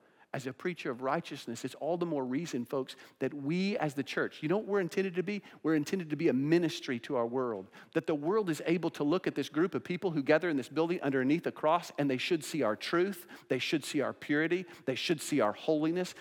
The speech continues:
they should be able to look at our lives, and it lends credibility to the message that we proclaim. That I might not agree with everything that guy says, but I can't disagree with his life.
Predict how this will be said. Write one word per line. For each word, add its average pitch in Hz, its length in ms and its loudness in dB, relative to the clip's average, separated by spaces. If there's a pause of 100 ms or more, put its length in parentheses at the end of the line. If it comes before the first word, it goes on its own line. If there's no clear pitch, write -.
(120)
they 156 80 6
should 151 180 -2
be 151 60 6
able 139 120 6
to 127 60 4
look 165 320 6
at 190 80 4
our 180 140 6
lives, 165 400 4
and 151 120 0
it 120 100 -2
lends 170 580 4 (100)
credibility 151 800 2
to - 120 -12
the 127 120 -4
message 139 460 0
that 120 120 -2
we 127 100 -2
proclaim. 131 520 2 (240)
That 139 140 4
I 185 180 6
might 208 260 2
not 180 160 4
agree 151 220 0
with 139 160 0
everything 143 380 0
that 131 140 -2
guy 117 200 2
says, 95 640 0 (340)
but 120 140 -2
I 107 100 -6
can't 147 300 -4
disagree 113 360 -4
with 95 120 -8
his 95 160 -14
life. - 580 -12